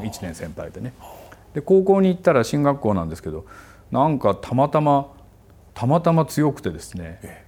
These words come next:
Speaker 1: 毎年県でベストフォーぐらいまで行ってて、僕も一年生の時には、あの、まだ、あの、ベンチの第二セッターでしたけど、春高バレーは愛知県の決勝戦まで行きました。
Speaker 2: おー。
Speaker 1: はい。
Speaker 2: で、
Speaker 1: そんな感じです。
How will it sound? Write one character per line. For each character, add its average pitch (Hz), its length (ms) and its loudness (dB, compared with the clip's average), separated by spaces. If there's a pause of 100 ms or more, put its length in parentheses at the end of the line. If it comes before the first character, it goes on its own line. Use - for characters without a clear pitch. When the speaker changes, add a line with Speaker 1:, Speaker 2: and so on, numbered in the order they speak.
Speaker 1:
毎 147 240 2
年 135 800 -4
県 117 220 0
で 80 260 -8 (280)
ベ 107 240 -4
ス - 60 -10
ト 104 100 -2
フ 95 100 -2
ォ 95 100 0
ー - 20 -2
ぐ 90 80 -6
ら 87 80 -4
い 80 60 -8
ま 80 80 -14
で 80 100 -16
行 87 60 -16
っ - 20 -20
て - 140 -18
て、 85 180 -12
僕 113 260 -8
も 123 320 0 (300)
一 120 180 -8
年 120 160 0
生 98 100 -4
の 85 100 -6
時 82 160 -12
に 82 120 -10
は、 - 200 -12 (360)
あ - 80 -16
の、 78 360 -14 (260)
ま 123 280 0
だ、 87 320 0
あ 98 120 -8
の、 87 180 -10 (140)
ベ 135 320 0
ン 135 80 0
チ 110 840 -4
の 131 260 2
第 123 200 2
二 123 100 2
セ 123 100 0
ッ 110 80 -2
タ 95 140 -2
ー - 20 -6
で 80 100 -8
し - 60 -20
た 82 100 -10
け 82 80 -10
ど、 80 240 -10 (260)
春 117 200 -2
高 120 180 0
バ 113 160 2
レ 98 100 -2
ー 80 60 -6
は 85 160 -6
愛 98 100 -6
知 - 100 -14
県 95 200 -4
の 80 80 -8
決 - 260 -8
勝 90 80 -4
戦 82 200 -10
ま 76 60 -14
で 78 180 -14
行 85 60 -16
き 85 80 -16
ま 87 100 -14
し 82 80 -16
た。 82 180 -14
Speaker 2:
お 78 400 -18
ー。 92 60 -12
Speaker 1:
は 87 80 -10
い。 - 1200 -20
Speaker 2:
で、 147 60 -2
Speaker 1:
そ 139 60 2
ん - 20 4
な 131 80 2
感 107 160 2
じ 92 80 -6
で 87 80 -10
す。 - 180 -20